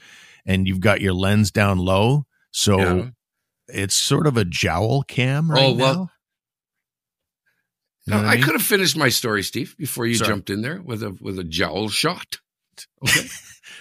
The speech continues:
Speaker 1: Well, that's all I'm seeing. That's all.
Speaker 2: You're gonna hit your jowl. Yeah. Uh,
Speaker 1: Carry
Speaker 2: how
Speaker 1: on.
Speaker 2: about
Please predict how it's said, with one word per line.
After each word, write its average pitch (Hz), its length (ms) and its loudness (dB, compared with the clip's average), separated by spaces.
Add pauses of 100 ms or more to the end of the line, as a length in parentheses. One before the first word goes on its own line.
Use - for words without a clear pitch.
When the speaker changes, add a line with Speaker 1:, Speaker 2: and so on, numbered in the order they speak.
(160)
Speaker 1:
Well, 196 60 2
that's 196 180 4
all 165 120 6
I'm 151 100 6
seeing. 151 300 2
That's 117 240 0
all. 69 180 -12 (580)
Speaker 2:
You're 131 140 -2
gonna 98 100 -6
hit 92 140 0
your 101 160 -2
jowl. 120 580 -6
Yeah. 117 300 -8
Uh, 113 360 -2 (420)
Speaker 1:
Carry 127 180 6
Speaker 2:
how 85 80 0
Speaker 1:
on. - 40 -4
Speaker 2:
about 120 60 -10